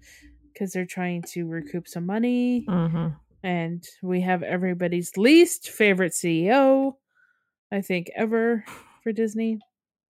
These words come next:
Speaker 1: I'm not gonna rant about him. I'm not, I
Speaker 2: Okay.
Speaker 1: swear.
Speaker 2: All right. She's holding herself back.
Speaker 1: I'm holding,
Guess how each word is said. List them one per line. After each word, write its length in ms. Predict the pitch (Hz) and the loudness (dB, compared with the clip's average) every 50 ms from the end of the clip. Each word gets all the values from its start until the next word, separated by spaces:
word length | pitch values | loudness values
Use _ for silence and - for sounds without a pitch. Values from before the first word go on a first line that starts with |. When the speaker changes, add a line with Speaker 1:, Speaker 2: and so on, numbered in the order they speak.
| _ _ _ _ _ _ - - - - - - - - - - - - - - | _ _ _ _ _ _ -20 -20 -20 -20 -20 -20 -18 -18 -16 -16 -18 -8 0 2
Speaker 1:
I'm 120 | 240 240 | 6 8
not 240 | 254 269 277 302 - | 8 8 8 8 6
gonna 160 | 370 349 302 | 4 4 6
rant 300 | 220 220 226 233 226 214 226 | 6 6 6 6 6 4 4
about 280 | 202 214 - 180 - | 4 4 4 4 2
him. 220 | - 170 160 175 - _ _ _ _ _ _ - - - - - - _ _ _ - | 0 0 -2 -2 -8 _ _ _ _ _ _ -10 -6 -6 -8 -8 -10 _ _ _ -4
I'm 180 | - 208 208 214 | 0 2 4 6
not, 280 | 240 254 254 240 202 | 6 6 6 6 6
I 80 | 185 202 | 6 6
Speaker 2:
Okay. 160 | 220 240 226 | 6 6 6
Speaker 1:
swear. 280 | 190 262 226 196 160 - - | 6 6 4 4 2 2 2
Speaker 2:
All 200 | 175 185 214 247 | 2 4 6 6
right. 260 | 262 254 196 147 - - - _ _ _ _ _ _ _ _ _ _ _ _ _ _ _ _ _ _ _ _ _ - - - | 6 6 4 2 0 -4 -10 _ _ _ _ _ _ _ _ _ _ _ _ _ _ _ _ _ _ _ _ _ -20 -14 -6
She's 220 | - - 185 175 | -2 0 0 2
holding 220 | - 180 185 185 180 | 4 4 4 6 6
herself 300 | 180 175 - 190 190 190 - | 4 4 4 2 0 0 0
back. 380 | 139 - - - - - - _ _ _ _ _ _ _ _ _ _ _ _ - - - | -2 -4 -4 -6 -14 -20 -20 _ _ _ _ _ _ _ _ _ _ _ _ -20 -12 -8
Speaker 1:
I'm 140 | - 190 190 | -6 -6 -6
holding, 500 | 185 - - 254 277 302 269 285 285 | -6 2 4 6 6 6 4 2 0